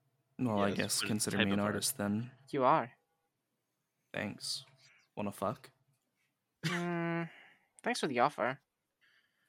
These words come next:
Speaker 1: Uh, oh.
Speaker 3: Oh God,
Speaker 2: How,
Speaker 3: what
Speaker 2: how was
Speaker 3: happened?
Speaker 2: the, how was that?
Speaker 1: That is the noise that happens whenever your, uh,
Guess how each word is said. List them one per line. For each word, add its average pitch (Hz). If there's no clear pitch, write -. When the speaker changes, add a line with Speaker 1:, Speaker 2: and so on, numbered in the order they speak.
Speaker 1:
Uh, 107
oh. 143
Speaker 3:
Oh 220
God, 123
Speaker 2:
How, 110
Speaker 3:
what 135
Speaker 2:
how 139
was -
Speaker 3:
happened? 92
Speaker 2:
the, -
how 107
was 87
that? 87
Speaker 1:
That 127
is 127
the 113
noise 107
that 107
happens 107
whenever 110
your, 107
uh, 104